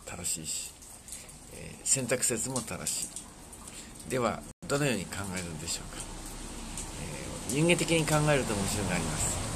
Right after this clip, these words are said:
リリさん、おはようございます。春樹さん、無駄なく時間を過ごす方。それは信仰的な時間を過ごすことですね。肉的な時間ではなく、信仰的な、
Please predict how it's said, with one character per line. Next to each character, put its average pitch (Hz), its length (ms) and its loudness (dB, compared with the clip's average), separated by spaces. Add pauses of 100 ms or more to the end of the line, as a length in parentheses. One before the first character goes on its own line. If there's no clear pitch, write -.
(440)
リ 143 80 4
リ 139 80 4
さ 113 180 6
ん、 87 60 2
お 92 40 0
は 98 60 4
よ 101 100 4
う - 20 0
ご 90 80 0
ざ - 20 0
い 87 40 -2
ま 69 180 -4
す。 - 280 0 (1080)
春 117 160 0
樹 - 80 2
さ 95 120 2
ん、 92 40 0
無 104 80 0
駄 120 100 4
な 143 120 6
く 117 80 -2
時 95 120 -2
間 98 180 -2
を 92 40 -2
過 92 140 -2
ご 95 100 -2
す - 100 -2
方。 76 140 -8 (560)
そ 104 140 -6
れ 98 60 -2
は 101 100 2
信 113 240 0
仰 117 120 0
的 104 220 -6
な 110 140 2
時 98 140 -2
間 98 180 -2
を 101 60 -4
過 95 140 -4
ご 87 80 -4
す - 120 -4
こ - 80 -10
と - 120 -14
で - 80 -10
す - 120 -4
ね。 - 100 -4 (720)
肉 185 220 -4
的 110 200 -4
な 101 160 -2
時 90 140 -6
間 101 220 -2
で 87 80 -6
は 78 100 -6
な 76 80 -6
く、 - 240 -12 (800)
信 135 240 0
仰 123 160 -2
的 117 200 -4
な、 117 240 -2